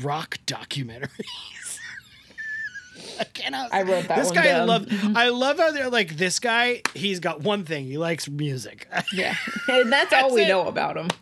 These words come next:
Speaker 1: <laughs> Literally, that's all we know. And
Speaker 2: He's
Speaker 1: you know
Speaker 2: got,
Speaker 1: he
Speaker 2: like,
Speaker 1: likes
Speaker 2: a
Speaker 1: music.
Speaker 2: blazer and he's got headphones.
Speaker 1: Headphones. He's got the headphones. So he loves rock documentaries.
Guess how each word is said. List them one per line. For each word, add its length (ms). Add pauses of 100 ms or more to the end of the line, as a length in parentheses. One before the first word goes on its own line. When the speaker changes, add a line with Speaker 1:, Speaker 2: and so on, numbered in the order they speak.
Speaker 1:
<laughs> 220
Literally, 500
that's 220
all 100
we 80
know. 160 (300)
And 160
Speaker 2:
He's 100
Speaker 1:
you 40
know 140
Speaker 2:
got, 100
Speaker 1:
he 60
Speaker 2:
like, 200
Speaker 1:
likes 60
Speaker 2:
a 40
Speaker 1:
music. 160
Speaker 2:
blazer 500
and 160
he's 140
got 160
headphones. 960
Speaker 1:
Headphones. 0 (260)
He's 200
got 220
the 80
headphones. 600 (320)
So 300
he 160
loves 340
rock 480
documentaries. 960